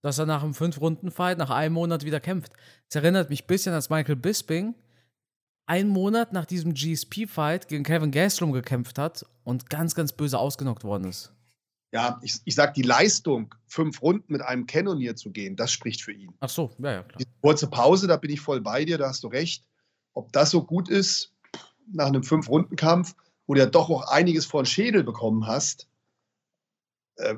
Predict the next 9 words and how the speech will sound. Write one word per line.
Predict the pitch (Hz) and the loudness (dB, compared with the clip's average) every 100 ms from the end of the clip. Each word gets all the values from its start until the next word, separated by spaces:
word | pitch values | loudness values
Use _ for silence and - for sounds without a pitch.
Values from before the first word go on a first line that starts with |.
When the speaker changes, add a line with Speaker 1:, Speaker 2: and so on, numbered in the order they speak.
| 113 | -4
Speaker 2:
ist | 117 - | -2 0
ja | 120 | 4
kein | 127 147 | 4 4
Gesundheitssport, | 135 170 170 131 - - 92 90 98 | 4 2 4 4 2 -2 -4 -4 -6
ne? | 107 | -6
Kein | 117 107 117 | -4 -2 0
Hallenjojo | 113 139 160 120 113 110 | 6 6 6 4 4 4
hier. | 104 104 127 139 _ _ _ _ _ _ | 2 0 -2 -2 _ _ _ _ _ _
Äh, | 120 120 117 113 | -2 2 4 4